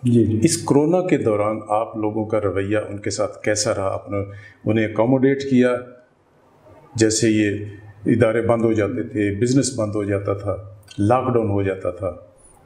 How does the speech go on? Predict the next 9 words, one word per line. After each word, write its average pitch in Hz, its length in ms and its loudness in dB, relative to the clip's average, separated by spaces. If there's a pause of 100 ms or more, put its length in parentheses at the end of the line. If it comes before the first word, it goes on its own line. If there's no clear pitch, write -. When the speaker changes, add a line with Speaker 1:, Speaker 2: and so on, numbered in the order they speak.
(120)
Speaker 2:
तो 110 80 4
उसमें 131 680 2
staff 120 460 2
के 123 60 0
साथ 110 460 -2
आपका 117 300 0
रवैया 98 400 -2 (500)
कैसा 123 240 -2
रहा? - 280 -12